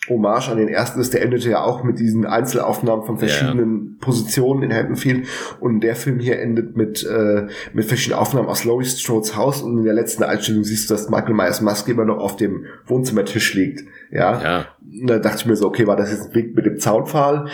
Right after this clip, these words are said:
Speaker 1: Dann kommt
Speaker 2: Mhm.
Speaker 1: noch hier Don't Fear the Reaper, irgendwie der Song, den habe ich mir dann
Speaker 2: Ja.
Speaker 1: gleich in meine Spotify-Playlist gepackt, weil ich den schon lange
Speaker 2: <laughs>
Speaker 1: nicht mehr gehört habe. Dachte ich so, okay, das ist ganz gut, aber, ähm, ganz gut gewählt.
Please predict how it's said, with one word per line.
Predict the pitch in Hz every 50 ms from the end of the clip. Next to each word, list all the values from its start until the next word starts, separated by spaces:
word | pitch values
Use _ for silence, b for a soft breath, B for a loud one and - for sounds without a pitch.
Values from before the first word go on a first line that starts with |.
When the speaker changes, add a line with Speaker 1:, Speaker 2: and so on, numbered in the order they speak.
| B B B
Speaker 1:
Dann | - 127 127
kommt | 131 151 160 156 160
Speaker 2:
Mhm. | -
Speaker 1:
noch | 135 135 -
hier | 135 139 135
Don't | 127 127 151 151
Fear | - - 160 139
the | 120 120
Reaper, | 113 113 139 170 - - 190 170 165 139
irgendwie | 139 151 143 143
der | 139 139 139
Song, | 139 - - 156 156 175 180 -
den | 143 135 127
habe | 127 143
ich | 143 143 135
mir | 127
dann | 120 117
Speaker 2:
Ja. | 104 104 101 92 82 B B B
Speaker 1:
gleich | - 135 127 127 127 -
in | 139
meine | 127 110 113 123
Spotify-Playlist | 131 - 143 143 143 147 151 147 - - 139 - - - 107 143 156 156 - -
gepackt, | 160 156 143 - - - - 131
weil | 131 - 135
ich | 131
den | 147 139
schon | 143 131 113
lange | 107 123 147
Speaker 2:
<laughs> | 143
Speaker 1:
nicht | 143 147 143
mehr | 123 113
gehört | - 117 113 120 123 - 170
habe. | 160 160
Dachte | - 131 -
ich | -
so, | 120 107
okay, | - - - 156 180
das | 151 160 -
ist | -
ganz | - - 127 -
gut, | - 147 - - B B B B B B B B B B
aber, | - 117 117 113 107 120 117 117 117 113 - - 127 120
ähm, | 113 113 110
ganz | - 123 120 - -
gut | - -
gewählt. | - 113 92 101 104 120 143 143 147 143